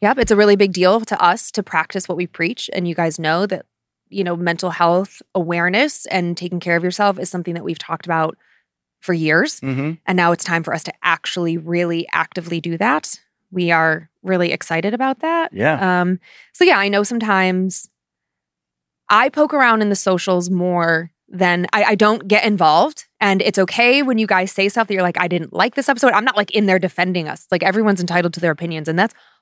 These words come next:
Speaker 1: all totally fine and okay. Um, but I have seen, like, "Oh, well, I guess they just don't need us or they just don't want," it's like, it's not,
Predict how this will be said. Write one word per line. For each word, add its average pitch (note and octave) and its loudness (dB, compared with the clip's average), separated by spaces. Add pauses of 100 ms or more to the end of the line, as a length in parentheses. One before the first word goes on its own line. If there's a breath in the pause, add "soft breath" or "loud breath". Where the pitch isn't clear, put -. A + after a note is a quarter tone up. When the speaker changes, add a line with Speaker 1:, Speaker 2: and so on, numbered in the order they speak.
(120)
Speaker 1:
all G3 8
totally F3 -2
fine D#3 0
and D#3+ -2
okay. D#3+ 0 (380 loud breath)
Um, F#3 4 (280 soft breath)
but G#3+ 2
I - 2
have G#3 0
seen, G3+ -2
like, F#3 0
"Oh, A3 6
well, G3 6
I F#3 4
guess G3+ 0
they G3 2
just F#3+ -4
don't F3+ -4
need G#3 2
us F#3+ 4
or F#3 -2
they E3+ 0
just E3+ -6
don't D#3+ -10
want," G3+ 4
it's - -4
like, A#3 -2
it's - -4
not, B3+ 0